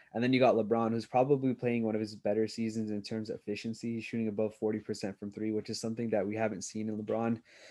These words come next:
And also, Anthony Davis hasn't been playing, um,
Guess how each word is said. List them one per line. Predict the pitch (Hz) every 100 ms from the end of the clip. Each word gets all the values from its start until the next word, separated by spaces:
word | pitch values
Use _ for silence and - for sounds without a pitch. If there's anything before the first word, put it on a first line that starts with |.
| -
And | - 120
also, | 131 143 151 -
Anthony | 117 131 175
Davis | 113 123 117 117
hasn't | 113 110
been | 107 101
playing, | - 107 107 107 104 - - -
um, | 107 104 98